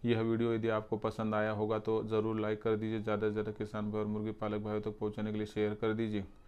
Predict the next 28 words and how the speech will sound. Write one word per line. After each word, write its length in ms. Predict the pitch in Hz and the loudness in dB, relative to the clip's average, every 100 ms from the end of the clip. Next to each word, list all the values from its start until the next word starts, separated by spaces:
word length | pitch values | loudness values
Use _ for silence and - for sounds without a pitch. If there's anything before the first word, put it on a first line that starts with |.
| - - - | -20 -20 -10
शेयर 300 | - 104 104 | 2 2 2
करने 280 | 107 104 104 | 0 0 0
के 100 | 104 | 0
लिए 100 | 104 | 0
आप 80 | |
पर्सनल 280 | 101 104 110 | -2 -4 -2
WhatsApp 300 | 107 101 107 | 0 0 -2
नंबर, 220 | 110 107 107 | -2 0 2
WhatsApp 300 | 104 104 107 | 0 -2 -2
ग्रुप, 160 | 110 110 | -2 0
Telegram 340 | 107 110 110 | 0 0 -2
ग्रुप, 140 | 107 104 | -4 0
Facebook, 380 | 110 107 110 113 | 0 0 -2 -4
Instagram, 460 | 107 110 110 107 | -2 0 0 0
Snapchat 400 | 107 107 104 107 | -2 -4 -2 -2
इन 100 | 110 | -2
सोशल 260 | 107 107 107 | -2 -2 -2
मीडिया 200 | 107 110 | 0 0
के 100 | 107 | 0
साधनों 320 | 107 107 113 | 0 2 2
का 120 | 113 110 | 0 0
इस्तेमाल 320 | - 113 107 | 0 -4 -2
करते 260 | 110 110 | -2 0
लिंक 200 | 107 110 107 | 0 0 -2
को 80 | 107 | -2
शेयर 240 | 110 110 | 0 2
कर 140 | 107 113 | 0 0
दीजिए। 380 | 120 117 127 | 2 2 2